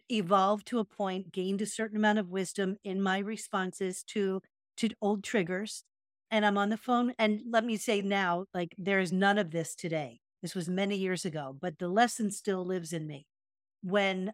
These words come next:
I was feeling like I'd surrounded myself with people who I guess they weren't yesing me, but we all kind of were in agreement. And something came up, and it was a past trigger. And I think she hung up on me.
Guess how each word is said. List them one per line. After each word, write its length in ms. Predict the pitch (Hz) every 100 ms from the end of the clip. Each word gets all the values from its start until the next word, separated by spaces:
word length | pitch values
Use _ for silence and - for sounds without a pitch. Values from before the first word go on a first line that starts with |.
| -
I 140 | 190
was 240 | 175 185 -
feeling 260 | 254 -
like 160 | 214 202
I'd 160 | 190
surrounded 400 | - 320 311 285
myself 420 | 247 233 - 254 233
with 140 | 233
people 300 | 277 294 208
who 80 | 185
I 100 | 180
guess 240 | 202 196 - -
they 60 | 311
weren't 280 | 330 247 185
yesing 460 | 220 285 - 220
me, 140 | 196 180
but 160 | 214
we 80 | 262
all 100 | 285
kind 260 | 277 311 294
of 120 | 247
were 160 | 254 240
in 80 |
agreement. 520 | 226 175 208 190 151 - _ _ _ _ _ -
And 380 | 220 202 196 -
something 380 | - 240 - 269
came 260 | 262 269
up, 200 | 269 277 -
and 160 | 202
it 60 | 196
was 140 | 190
a 40 | 196
past 400 | - 185 185 -
trigger. 440 | 247 247 196 165 - _ _ -
And 440 | 202 185 180 165 -
I 80 | 202
think 200 | 208 247
she 140 | - 254
hung 180 | 208
up 160 | 214 -
on 140 | 185
me. 240 | 180 160